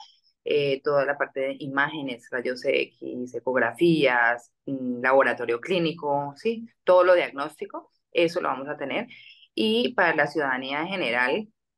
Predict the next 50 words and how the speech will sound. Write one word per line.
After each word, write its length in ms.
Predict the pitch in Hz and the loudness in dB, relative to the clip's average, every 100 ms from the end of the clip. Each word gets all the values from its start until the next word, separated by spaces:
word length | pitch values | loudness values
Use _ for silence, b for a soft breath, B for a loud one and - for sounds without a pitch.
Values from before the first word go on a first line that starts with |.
| _ _ 147 139 | _ _ -20 -2
pues, 280 | 143 135 - | -2 -2 -8
estamos 760 | - 127 123 139 151 - - _ _ - | -6 -6 -2 -4 -4 -10 -20 _ _ -6
prestando 380 | 156 147 123 123 | -4 -2 -2 2
todo 100 | 147 | 2
este 160 | 147 160 | 2 2
servicio, 500 | 147 120 120 120 139 | 0 0 -4 -4 -2
pues, 220 | 143 - | -4 -2
que 100 | 139 | -2
no, 220 | 127 123 | 0 -2
por 120 | - 135 | -4 -4
supuesto, 300 | 123 117 139 | -4 -4 -4
no 100 | 135 | 0
tiene 220 | 139 139 | 0 0
ningún 300 | 131 117 117 | -4 -8 -2
costo 340 | 131 127 139 | -2 0 2
de 260 | 127 123 - _ _ | 4 4 -2 _ _
atender 400 | - 123 120 - | -8 -4 -4 -4
esas 240 | 117 131 - | -4 -6 0
quejas, 880 | 156 135 127 123 117 113 117 - - | 4 4 4 2 2 2 -4 -16 -8
eh, 600 | - 120 110 110 110 - _ | -4 -4 -4 -6 -6 -10 _
revisar 560 | 131 123 110 160 151 139 | 0 0 2 2 2 2
todas 160 | 143 135 | 0 0
las 80 | |
denuncias 400 | 127 117 117 131 | -4 -8 -10 -10
que 100 | - | -6
hay 120 | 131 - | -6 -6
por 160 | 127 | -6
maltrato, 760 | 123 107 143 139 135 135 127 127 b b b b _ | -6 -2 2 2 4 2 2 -4 b b b b _
eh, 440 | 147 139 131 123 120 | -2 0 2 0 -2
hacer 320 | 117 135 127 | -2 -4 0
toda 160 | 135 | -2
esta 200 | 135 139 | -2 -4
pedagogía 600 | 139 127 120 113 117 131 | -2 0 0 -2 -6 -6
en 60 | 123 | -6
los 120 | 131 | -10
colegios, 560 | - 123 139 139 131 131 | -6 2 2 2 0 0
las 180 | 123 - | -2 -4
jornadas 640 | 123 117 127 135 135 131 | -6 -4 0 2 2 0
y 60 | 131 | -4
las 180 | 127 127 | -4 -4
brigadas 380 | 110 113 113 127 | -10 -4 -4 -4
de 80 | |
salud 240 | 127 110 113 | -10 -16 -20
que 80 | 127 | -14
vamos 220 | 113 123 | -14 -14
a 40 | 131 | -18
hacer 200 | 120 117 | -16 -16
en, 140 | 120 | -20
en 120 | 127 | -14
todas 460 | 127 120 127 - | -6 -4 -4 -8